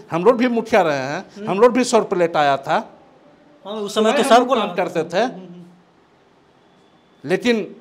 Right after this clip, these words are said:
Speaker 1: सारा जनप्रतिनिधि का अधिकार छीना जा रहा है इस सरकार में और निपंडू बनाया जा रहा है त्रिस्तरीय पंचायत को।
Speaker 2: चलिए, आखिरी सवाल यही होगा सा-, मिथिलेश जी, अपने जनता को, तमाम जनता को जो आपको विश्वास करके यहाँ तक पहुँचाई है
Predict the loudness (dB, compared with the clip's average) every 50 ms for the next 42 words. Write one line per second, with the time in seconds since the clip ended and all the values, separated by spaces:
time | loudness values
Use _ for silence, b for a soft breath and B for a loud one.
0 | -20 -20 -6 0 4 6 6 8 8 6 4 4 2 -2 -2 -2 -2 -6 -6 -4
1 | -4 -4 -4 -4 -4 -4 0 2 2 2 2 0 -2 2 6 8 8 8 8 6
2 | 0 -10 -18 -20 _ _ _ _ _ _ _ _ _ -8 -8 -6 -4 0 2 2
3 | 4 6 6 6 6 6 4 4 2 0 -2 -4 -4 -4 -2 0 0 0 0 -2
4 | -2 -2 -2 -2 -4 -10 -20 b b b b b b 6 6 6 6 4 0 -4
5 | -4 -2 0 0 0 0 -2 -2 -2 -2 0 0 2 2 2 2 2 4 4 4
6 | 2 0 -2 -2 -2 -2 -2 -4 -8 -8 -8 -6 -6 -6 -8 -8 -8 -8 -8 -10
7 | -12 -16 -20 -20 -20 _ _ -6 -4 -2 0 2 4 4 4 2 0 -2 0 0
8 | 0 0 2 0 0 0 0 -2 -4 -4 -4 -4 -4 -4 -6 -8 -10 -8 -8 -4
9 | -2 -2 -2 -2 -2 -2 -2 -2 -2 -2 -2 -2 -2 -2 -2 -2 -2 0 2 2
10 | 2 2 2 -2 -6 -6 -4 -4 -4 -4 -4 -4 -6 -8 -6 -4 -6 -4 -4 -4
11 | -6 -4 -2 -2 -2 -2 -2 -4 -8 -12 -12 -10 -4 -2 -2 -2 -2 -4 -6 -8
12 | -8 -8 -10 -10 -10 -10 -10 -10 -8 -6 -6 -6 -6 -6 -8 -10 -12